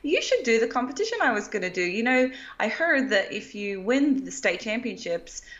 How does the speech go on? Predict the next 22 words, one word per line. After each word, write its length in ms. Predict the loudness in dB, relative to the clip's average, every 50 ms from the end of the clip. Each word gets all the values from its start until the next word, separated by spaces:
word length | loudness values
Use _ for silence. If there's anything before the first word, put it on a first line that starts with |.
| -18 -12 -8
and 100 | -6 -6
you 100 | -6 -2
go 180 | 0 0 2
well 200 | 2 2 2 0
at 80 | 0 0
nationals, 680 | -2 -2 -2 -2 -6 -8 -10 -10 -10 -10 -12 -12 -10 -6
that 420 | -4 -4 -4 -4 -8 -12 -14 -12
the, 400 | -10 -10 -8 -8 -8 -8 -8 -8
you 100 | -8 -6
know, 100 | -6 -6
the 100 | -6 -6
top 280 | -4 -2 -2 -2 -2 -2
three 160 | -2 -2 -2
place 300 | 0 0 0 0 0 0
getters 260 | -2 -2 -4 -4 -6
at 60 | -4 -2
nationals 460 | -2 -2 -2 -2 -4 -6 -6 -6 -4
get 160 | -6 -6 -6
to 80 | -2 0
go 120 | 0 0
to 80 | 0 -2
Dubai." 560 | -4 -2 0 2 2 2 2 0 0 -4